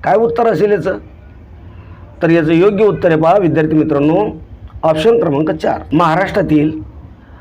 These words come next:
बाबा आमटे हे जे समाजसुधारक आहेत, हे नर्मदा बचाव आंदोलनाशी संबंधित होते.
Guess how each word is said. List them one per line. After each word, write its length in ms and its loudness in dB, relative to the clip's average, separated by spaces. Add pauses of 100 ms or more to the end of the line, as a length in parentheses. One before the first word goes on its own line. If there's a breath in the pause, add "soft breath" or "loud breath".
(240 loud breath)
बाबा 380 2
आमटे 300 0
हे 300 0
जे 160 0
समाजसुधारक 760 0
आहेत, 160 -4 (340)
हे 460 2
नर्मदा 540 2
बचाव 320 0
आंदोलनाशी 640 0 (580 loud breath)
संबंधित 500 0
होते. 220 -10